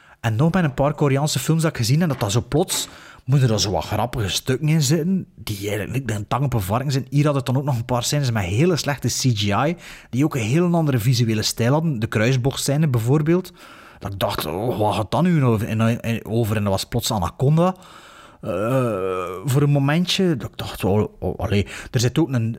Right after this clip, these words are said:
een Luc Besson-scène met een autoachtervolging die, die veel te lang duurt en die ja, ook dan meer John Wick en Taxi is dan wat dat hij eigenlijk al op dat moment gezien had. Geen David Fincher, bij manier van spreken.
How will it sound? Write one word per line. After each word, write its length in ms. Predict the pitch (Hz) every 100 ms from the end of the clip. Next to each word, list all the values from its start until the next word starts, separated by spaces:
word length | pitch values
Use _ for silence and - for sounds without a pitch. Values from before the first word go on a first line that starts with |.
| 120
een 120 | 113
Luc 140 | 110 127
Besson-scène 800 | 110 113 - 135 160 156 156 165
met 140 | 135
een 100 | 110 117
autoachtervolging 840 | 143 175 - 143 113 151 160 135
die, 140 | 117 -
die 140 | 101
veel 200 | 87 151
te 80 | 156
lang 240 | 123 107
duurt 340 | 92 131 214 -
en 140 | 117
die 260 | 113 110 98 - - - _ -
ja, 320 | 127 175 117
ook 320 | - 131 - 120 101
dan 220 | 120 110
meer 260 | 113 113 -
John 300 | 117 101 95
Wick 180 | 120 127
en 200 | 101 -
Taxi 400 | 139 - 165 151
is 140 | 120
dan 340 | 117 110 107 -
wat 140 | 104 98
dat 140 | 101
hij 100 | 98
eigenlijk 340 | 78 113 110
al 80 | 107
op 120 | 104
dat 100 | 95
moment 300 | 110 101 104
gezien 280 | - 90 110
had. 100 | 151 160
Geen 240 | 101 123
David 340 | 101 92 92
Fincher, 380 | - 110 120 165
bij 100 | 135
manier 240 | 135 139 143
van 120 | 143
spreken. 420 | - 139 151